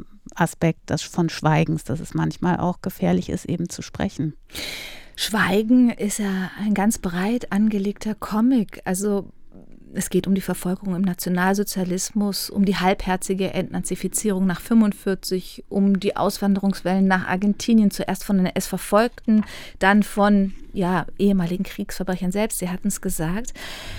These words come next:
Speaker 2: Ähm, und es geht um die Verfolgung durch die Militärjunta. Ich stell mir das als Mammutaufgabe vor, das in einem Comic zu organisieren. Wie haben Sie denn das gemacht?
Speaker 1: Da bin ich tatsächlich auch durch Zufall auf Aleida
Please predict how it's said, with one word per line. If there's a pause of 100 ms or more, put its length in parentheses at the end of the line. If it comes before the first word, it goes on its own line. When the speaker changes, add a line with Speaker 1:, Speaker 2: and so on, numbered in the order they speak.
(160)
Speaker 2:
Ähm,
und
es
geht
um
die
Verfolgung
durch
die
Militärjunta. (200)
Ich
stell
mir
das
als
Mammutaufgabe
vor, (300)
das
in
einem
Comic
zu
organisieren.
Wie
haben
Sie
denn
das
gemacht? (680)
Speaker 1:
Da
bin
ich
tatsächlich (240)
auch
durch
Zufall
auf
Aleida